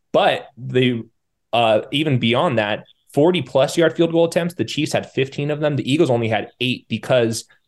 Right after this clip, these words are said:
when you are looking at, like, the fourth down models, when they're, the ball's at, like, the thirty-five yard line, that's kinda typically the range where the models say,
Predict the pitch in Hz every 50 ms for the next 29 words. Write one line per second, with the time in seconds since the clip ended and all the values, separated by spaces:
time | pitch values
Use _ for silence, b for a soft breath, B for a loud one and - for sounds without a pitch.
0 | _ _ - 107 131 135 139 131 117 123 139 131 127 127 - 120 110 101 - 104
1 | 98 - 107 98 - - 113 110 107 107 - 104 101 98 98 101 101 104 107 104
2 | 95 98 101 - - - 113 117 113 120 135 160 160 - - 117 98 127 156 170
3 | 165 131 - - 95 - - 110 110 110 117 107 - 120 107 107 104 104 90 104
4 | 107 113 117 117 120 123 131 131 b b b b b - 139 - - 226 214 151
5 | 131 - 151 143 143 131 139 131 117 110 113 104 110 110 113 110 107 101 107 101
6 | 101 98 104 101 98 101 101 104 104 101 104 - - 101 98 95 95 90 87